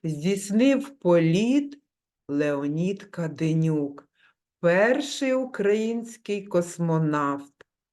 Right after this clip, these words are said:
Політ тримав шістнадцять діб і був здійснений на американському космічному кораблі «Колумбія» у складі міжнародної команди космонавтів.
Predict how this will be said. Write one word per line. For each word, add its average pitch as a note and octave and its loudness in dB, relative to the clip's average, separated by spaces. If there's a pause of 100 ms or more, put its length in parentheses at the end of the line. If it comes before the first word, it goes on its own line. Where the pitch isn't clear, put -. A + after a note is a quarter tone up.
(360)
Політ E3 2
тримав F3+ 2
шістнадцять E3 -2
діб D3 -2 (380)
і D#3 0
був D#3+ 2
здійснений F#3 0 (200)
на E3 0
американському G3 -2
космічному D#3 -2
кораблі C#3 -4
«Колумбія» C#3 -4 (640)
у D3 -6
складі G3 0 (240)
міжнародної D#3+ 0
команди E3 -4
космонавтів. D3+ -6